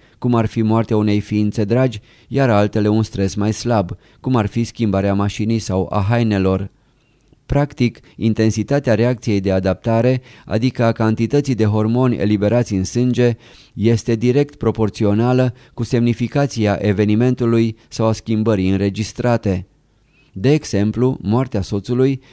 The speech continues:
a fost evaluată la o sută de puncte, mutarea într-o casă nouă la douăzeci de puncte, iar un concediu la treisprezece puncte.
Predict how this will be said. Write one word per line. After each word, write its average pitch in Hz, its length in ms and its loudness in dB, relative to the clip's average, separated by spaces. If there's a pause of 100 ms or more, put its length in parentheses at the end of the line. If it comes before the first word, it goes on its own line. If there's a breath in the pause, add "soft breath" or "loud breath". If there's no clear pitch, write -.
a - 80 -6
fost 123 220 -2
evaluată 110 460 0
la 104 100 0
o 101 120 0
sută 110 240 -4
de 98 140 -2
puncte, 113 540 -2 (240 soft breath)
mutarea 117 400 2
într-o 113 200 0
casă 117 300 -2
nouă 107 360 2
la 92 160 0
douăzeci 107 500 -2
de 92 120 -4
puncte, 117 520 -2 (280 loud breath)
iar 135 200 0
un 135 100 2
concediu 110 480 0
la 104 120 0
treisprezece 98 680 -2
puncte. 98 580 -2